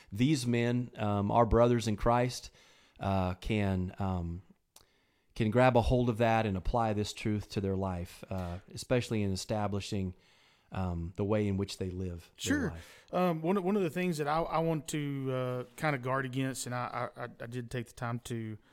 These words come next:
Speaker 2: uh, write this down, is in, in the world that we live in, and we, we kinda touched base on it, in this world of self-help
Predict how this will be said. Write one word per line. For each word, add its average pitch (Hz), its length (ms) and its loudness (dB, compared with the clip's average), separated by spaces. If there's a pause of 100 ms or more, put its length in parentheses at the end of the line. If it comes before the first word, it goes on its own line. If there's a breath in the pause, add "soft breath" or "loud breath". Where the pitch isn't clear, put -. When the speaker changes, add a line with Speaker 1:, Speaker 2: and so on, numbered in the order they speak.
(300 soft breath)
Speaker 2:
uh, 120 240 -2
write 120 240 -4
this 117 160 -8
down, 120 460 -2 (220)
is 127 760 0 (600 soft breath)
in, 139 640 6
in 139 160 4
the 127 60 4
world 151 200 4
that - 80 -4
we 135 80 -4
live 117 220 -6
in, 107 180 -12 (140)
and 131 100 -4
we, 131 100 -4
we 135 140 -8
kinda 131 280 -4
touched 117 260 -10
base 113 240 -8
on 110 100 -12
it, 113 120 -14
in 117 120 -8
this 117 200 -8
world 123 300 -4
of 113 360 -6 (260 soft breath)
self-help 123 640 -8